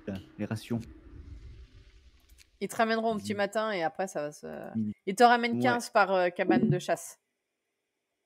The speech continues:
Speaker 1: C'est pas énorme, hein. Et du coup, ouais, après, ap-,
Speaker 2: <laughs>
Speaker 1: ah, du
Speaker 2: Bah,
Speaker 1: coup, va
Speaker 2: c'est
Speaker 1: falloir que j'en construise d'autres. Mais je pense que là, heu, attends, après, qu'est-ce que je vais me faire à l'atelier qui était important aussi ?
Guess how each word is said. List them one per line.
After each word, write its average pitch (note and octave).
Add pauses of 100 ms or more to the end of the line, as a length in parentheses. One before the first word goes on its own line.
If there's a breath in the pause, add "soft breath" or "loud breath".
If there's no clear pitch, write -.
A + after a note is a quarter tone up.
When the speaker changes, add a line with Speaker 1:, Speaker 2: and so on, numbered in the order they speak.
(880)
Speaker 1:
C'est -
pas C3+
énorme, B2
hein. A2+ (280)
Et -
du F#2+
coup, D#3+
ouais, A2
après, G#2+
ap-, E3+
Speaker 2:
<laughs> C#3+ (600 loud breath)
Speaker 1:
ah, F2
du D2+
Speaker 2:
Bah, -
Speaker 1:
coup, A#2
va A2
Speaker 2:
c'est -
Speaker 1:
falloir G2
que G2
j'en G2
construise F#2+
d'autres. F#2+ (540)
Mais G#2
je -
pense D#3+
que B2+
là, C3+
heu, G#2+
attends, F#2
après, A2
qu'est-ce C#3+
que C#3
je B2
vais B2+
me A#2+
faire C3
à B2
l'atelier B2
qui -
était A2
important A2+
aussi ? B2+